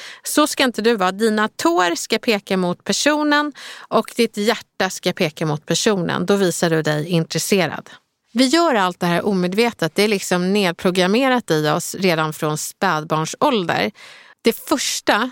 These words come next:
barn lär sig tyda, det är kroppsspråket, och de, eh, härmar kroppsspråket. Varför? För det är en överlevnadsinstinkt.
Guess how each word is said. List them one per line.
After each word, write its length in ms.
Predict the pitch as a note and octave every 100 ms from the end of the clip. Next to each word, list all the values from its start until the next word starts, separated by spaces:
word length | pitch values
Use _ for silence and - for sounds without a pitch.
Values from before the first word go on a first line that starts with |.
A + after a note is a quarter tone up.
| -
barn 400 | G3 F#3+ E3 E3+
lär 380 | D#3+ F#3+ G3+
sig 380 | F#3+ - - C3+
tyda, 580 | - - E3 F3+ F3+ D#3
det 140 | F#3+ G#3
är 100 | F3
kroppsspråket, 1000 | - G#3 - - - A3 G3+ - - -
och 160 | F#3+
de, 380 | G3 F3+ F3 E3+
eh, 380 | E3 D#3 D#3+ F3 _
härmar 680 | - D4 A#3+ F#3+ A3+ C#4+ A3+
kroppsspråket. 960 | - G3 - - D#3 D#3 - E3+ -
Varför? 480 | A#3 C#4 A#3+ - F#3 - - -
För 120 | -
det 80 | A3
är 40 | A#3+
en 100 | F#3+ -
överlevnadsinstinkt. 1500 | B3+ G#3+ F3 F3 E3+ E3+ D#3+ - D#3 - - G#3+ G3 - -